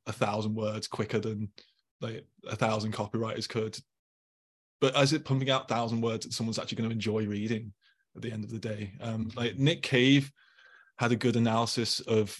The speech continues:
someone trying to write songs based on his style using Chat G P T,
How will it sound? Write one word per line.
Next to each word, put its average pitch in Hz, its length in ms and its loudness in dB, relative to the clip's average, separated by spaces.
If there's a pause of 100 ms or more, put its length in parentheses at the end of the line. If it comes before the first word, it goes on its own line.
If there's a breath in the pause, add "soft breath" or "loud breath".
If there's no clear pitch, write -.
(140)
someone 117 300 2
trying 113 240 2
to 117 100 0
write 113 300 -2 (180)
songs 117 520 0
based 117 360 0
on 113 320 0
his 110 160 -2
style 113 600 -2 (100)
using 117 280 0
Chat 107 260 -2
G 117 140 0
P 120 160 2
T, 135 320 0